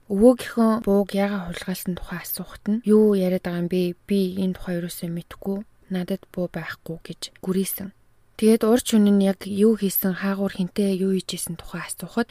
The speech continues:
Эматай найзынхаа уцаар холбоо барих гэж үтсэн боловч Эма эргэж нийлэхгүй гэснээс өөр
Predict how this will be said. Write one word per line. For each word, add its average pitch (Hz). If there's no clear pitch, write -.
Эматай 220
найзынхаа 202
уцаар 185
холбоо -
барих -
гэж -
үтсэн 180
боловч 170
Эма 196
эргэж 196
нийлэхгүй 202
гэснээс -
өөр 196